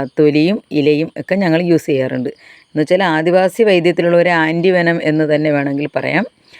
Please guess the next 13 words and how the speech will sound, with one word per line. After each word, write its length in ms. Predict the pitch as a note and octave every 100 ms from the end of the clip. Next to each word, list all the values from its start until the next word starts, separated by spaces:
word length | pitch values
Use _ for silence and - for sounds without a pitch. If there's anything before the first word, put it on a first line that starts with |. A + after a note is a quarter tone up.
| - _ E3
ഇത് 220 | G3 G3+
നിൽക്കുന്നിടത്ത് 680 | F3 G3+ F#3+ F#3 F3 A#3+ - F3
പാമ്പൊന്നും 540 | D3+ D#3 E3 F3 F#3
വരില്ല, 340 | D#3 C#3+ C#3 D3
വന്നാൽ 400 | C#3+ D3 D#3+ D#3+ E3
തന്നെ, 300 | E3 F#3 - E3
ആ, 60 | D#3 D3 C#3+ C#3+
അത് 160 | C#3+ E3+ - D#3+
മയങ്ങി 520 | D3+ D3+ E3 F3 A3+ - _ - _
വിഴുന്ന് 360 | D#3+ D#3 E3+ F3 -
മരിക്കും. 340 | D#3 C#3+ - -
കാടിനുള്ളിൽ 600 | D3+ D#3 F3+ F3+ F#3 G3
ഇങ്ങനെ 220 | F3+ E3